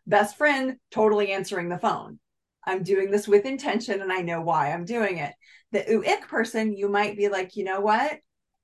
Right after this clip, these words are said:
I know that I can't talk to them right now." Or it might be, "I'm going to talk to them because whatever they're gonna impart to me, I can make it quick and I know it's gonna be important."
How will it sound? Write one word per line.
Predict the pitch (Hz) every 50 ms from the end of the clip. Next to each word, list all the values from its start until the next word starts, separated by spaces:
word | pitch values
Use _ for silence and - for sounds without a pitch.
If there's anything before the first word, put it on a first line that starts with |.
| _ _ -
I | - 202 208 226
know | 233 226 220 233 233 254 277 285 269
that | 262 247
I | 220 202 202
can't | - - 185 - - -
talk | - - 143 - -
to | - 180
them | - 101 - -
right | - - -
now." | - 160 110 110 - - - -
Or | - 202 208 202
it | - -
might | 202 208 202
be, | 220 220 208 208 208 _ - - - _ _ _ -
"I'm | 226 226 233
going | 247 262 262 262
to | 247 226
talk | 254 240 233 220 -
to | 226
them | 226 226 214 214
because | 208 214 208 220 196 185 - - _
whatever | - 180 202 214 208 214 208 208 202
they're | 196 190
gonna | 196 196 190
impart | 185 185 - 208 196 190 -
to | - 185
me, | 185 185 180 -
I | - 185
can | 180 208 196 180
make | 180 175 -
it | - -
quick | _ - 185 175 170 -
and | - 165
I | 170 170
know | 170 165 160
it's | 165 160 -
gonna | 180 170 160
be | 156 160
important." | 151 151 - - - - - -